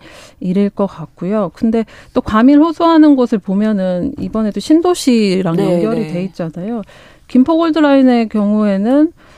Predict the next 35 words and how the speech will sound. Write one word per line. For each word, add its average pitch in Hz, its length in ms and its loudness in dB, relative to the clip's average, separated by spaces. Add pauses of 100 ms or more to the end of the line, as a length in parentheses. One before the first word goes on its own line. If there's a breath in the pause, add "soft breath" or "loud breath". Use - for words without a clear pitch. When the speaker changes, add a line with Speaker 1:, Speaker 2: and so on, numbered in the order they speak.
(120)
Speaker 1:
하루 359 220 -2
평균 339 340 2
이용객이 226 640 2
이천이십 202 500 -2
년 220 180 -2
칠백일만 294 840 2
명에서 208 440 -2
작년에 240 680 0
팔백오십칠만 320 1040 -6
명으로 247 260 0
증가했어요. 175 840 -8
이게 220 280 -2
Speaker 2:
아. - 320 -18
Speaker 1:
사실 302 260 -2
예측하기 269 540 -2
어려웠냐? 220 600 -2
그건 220 240 0
아닌 190 280 -2
것 208 100 -2
같아요. 165 520 -8
그래서 190 260 -8
Speaker 2:
네. 165 60 -10 (280 loud breath)
Speaker 1:
경전철뿐만 294 1120 4
아니라 175 280 0
버스 302 680 -2
쪽 - 180 -6
붐비는 190 400 -6
것도 185 280 -12
마찬가지인데 202 920 -6
신도시 330 600 -2
쪽을 233 340 -4
이제 170 220 -6
만들고 160 520 -6
할 247 140 -2
때 175 280 -6